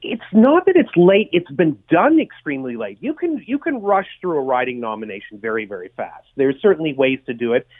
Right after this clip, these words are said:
And trust me, if the Liberals parachute candidates in like they did years ago, Judy Sgro, for example, you just throw the person in, you ensure that you've got the whole riding executive behind it. If you don't, you get <laughs> rid of parts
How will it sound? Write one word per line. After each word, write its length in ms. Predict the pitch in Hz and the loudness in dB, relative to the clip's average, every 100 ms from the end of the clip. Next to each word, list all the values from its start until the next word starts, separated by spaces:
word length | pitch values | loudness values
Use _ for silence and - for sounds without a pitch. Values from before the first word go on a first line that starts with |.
| _ _ - | _ _ -6
And 140 | 139 | -4
trust 260 | - 156 143 | 0 0 -2
me, 60 | |
if 80 | 135 | -8
the 80 | 135 | -6
Liberals 380 | 135 165 160 135 | -4 -2 -4 -6
parachute 560 | - 151 147 - 143 - | -8 -6 -6 -8 -12 -10
candidates 440 | 156 135 131 123 | -8 -6 -8 -6
in 220 | 196 180 143 | -4 -2 -2
like 180 | 127 | -4
they 100 | 135 | -8
did 280 | 123 139 131 | -6 -6 -4
years 320 | 143 156 160 160 | 2 2 2 0
ago, 260 | 139 135 | -4 -4
Judy 360 | 117 147 135 120 - | -4 -6 -6 -10 -10
Sgro, 420 | - 165 175 175 - | 0 4 4 2 -2
for 140 | 120 | -6
example, 580 | 104 123 117 117 135 - _ _ - | -6 -8 -10 -8 -10 -12 _ _ -6
you 160 | 160 | -4
just 160 | 165 156 _ | -2 -4 _
throw 360 | 143 160 208 262 | -2 4 4 2
the 80 | 277 | -4
person 440 | 247 233 - 214 | -6 -6 -6 -6
in, 320 | 185 185 185 | -6 -6 -8
you 160 | 156 139 | -8 -10
ensure 440 | 135 - 175 185 | -10 -12 -8 -8
that 80 | 160 | -8
you've 160 | 139 120 | -10 -4
got 240 | 135 135 | -2 -2
the 80 | 123 | -4
whole 240 | 165 226 | -2 2
riding 320 | 208 202 202 | 2 2 -2
executive 500 | 185 156 165 - 147 | -8 -8 -10 -10 -14
behind 420 | 131 127 160 165 165 | -16 -8 -6 -4 -2
it. 160 | 165 _ _ - | -4 _ _ -14
If 160 | 139 139 | -8 -6
you 80 | |
don't, 320 | 123 156 202 - | -2 2 0 -2
you 80 | 143 | -4
get 240 | 160 - | -2 0
<laughs> 0 | |
rid 140 | 277 - | 0 0
of 100 | 196 160 - | -2 -4 -2
parts 240 | 247 - | -2 -2